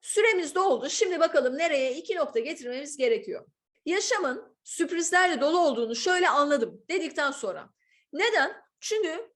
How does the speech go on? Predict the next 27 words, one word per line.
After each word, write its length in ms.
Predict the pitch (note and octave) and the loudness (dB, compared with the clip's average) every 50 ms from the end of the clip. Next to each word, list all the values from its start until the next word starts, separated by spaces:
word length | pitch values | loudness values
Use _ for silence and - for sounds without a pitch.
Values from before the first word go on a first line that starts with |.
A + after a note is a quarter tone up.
| _ - | _ -4
yeşille 420 | A3 A#3+ D4 D4 - - F#4 F#4 G4 | 0 2 2 2 2 2 4 6 6
yazdığım 500 | D4+ C#4 C#4+ C#4+ C#4 C#4 D#4+ F4 F4 E4+ | 6 6 6 4 2 2 0 0 0 -2
kısım, 420 | - - - - G#3+ G#3 A3+ - _ - | -4 -6 -8 -6 -6 -8 -8 -8 _ 0
yani 300 | D4+ E4 D#4 C4+ A3+ G#3+ | 2 2 2 2 0 0
"şöyle" 500 | - - - F4 F#4 G4+ G4 E4+ C#4 B3 | -2 -2 0 2 2 2 2 2 0 -2
sözcüğünün 640 | - - D#4 D#4 E4+ D#4+ - F#4 F4+ C4 C4 F4+ - - _ | -2 -2 -2 -2 -2 -2 -2 -4 -4 -4 -4 -8 -12 -8 _
açıklaması 640 | - B3+ B3+ - - - - E4+ E4+ E4+ E4+ E4+ E4+ | -2 -2 0 -2 -4 -4 -2 -2 -2 -2 -4 -2 -2
yapılacak 540 | E4+ D#4+ - - G3 F#3+ F#3 F#3+ F#3+ F#3 - | -2 -2 -2 -4 -6 -6 -4 -4 -8 -8 -8
sonra. 400 | - - G3+ F#3 E3+ E3 - - _ _ - | -6 -4 -4 -4 -4 -8 -12 -16 _ _ 0
Ve 100 | F4+ G4 | 2 4
ben 180 | A4+ A4+ G#4 | 6 6 6
bir 80 | G4 F4 | 6 6
açıklama 420 | E4+ E4+ - - F4+ F4 F4+ E4 | 4 4 2 0 2 2 4 4
yapmadan 520 | C4+ C4+ D4 F4 F4+ F4+ E4+ D4+ B3+ A#3+ C4 | 6 6 6 4 4 2 2 4 4 4 2
önce 460 | D#4+ F4 D#4+ B3 G#3+ G3 - - - _ _ _ _ | 0 -2 -4 -4 -4 -6 -6 -8 -12 _ _ _ _
iki 240 | - B3+ B3+ F#4+ G4+ | -8 -2 2 4 4
nokta 300 | A4+ G4 - - D4 D4 | 4 4 2 0 -2 -2
üst 200 | E4 F4+ - - | -2 -2 -2 -4
üste 240 | D4 B3+ - - B3+ | -8 -8 -6 -6 -4
işaretini 580 | D#4+ E4+ - G4+ E4 C#4 A3+ G#3+ - C#4+ F4 F4 | -2 2 2 4 4 4 4 2 0 -4 -8 -8
kullanırım. 500 | - D4+ C#4 C#4 C4 A3 F#3+ F#3 - - _ _ _ _ _ _ _ _ _ _ - | -6 -2 0 0 0 0 -2 -6 -8 -14 _ _ _ _ _ _ _ _ _ _ -2
Cevabımız 680 | - G4 G#4 G4+ F4+ E4+ - D#4 D#4 D#4 D#4 D4 - - | 2 4 6 6 8 6 6 4 2 -2 -2 -4 -4 -2
Bursa. 500 | D#4+ G4 G4+ F#4 - F4 F4 E4+ E4 E4+ - | -2 -2 0 0 2 2 4 4 2 2 0
Doğru 260 | G4 G#4 G#4 F#4 D#4+ | 0 2 2 2 0
bulanları 400 | D4+ D4 C#4 C4+ B3+ C4+ D4 D#4 | 0 0 0 0 2 0 -2 -2
tebrik 320 | D4+ C#4+ B3+ G#3 G#3 G#3 | 0 -2 -2 -2 -4 -8
ederim. 260 | G3 F3 E3+ D3+ - | -10 -10 -10 -12 -14